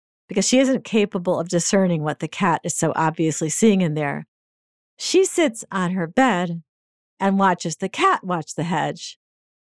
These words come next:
And she says, "I'm doing nothing and everything at once."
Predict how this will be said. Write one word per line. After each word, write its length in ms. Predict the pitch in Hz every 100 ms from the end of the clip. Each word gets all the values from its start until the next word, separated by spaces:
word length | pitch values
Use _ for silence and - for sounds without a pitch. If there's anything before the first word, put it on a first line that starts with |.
| _
And 140 | - 180
she 160 | -
says, 560 | 196 202 185 175 - - _ _ _ _ -
"I'm 160 | 208
doing 320 | 185 214 196 202
nothing 480 | 285 302 349 349 254
and 160 | 185 165
everything 460 | 196 220 247 240 226
at 140 | 175
once." 480 | 180 165 - -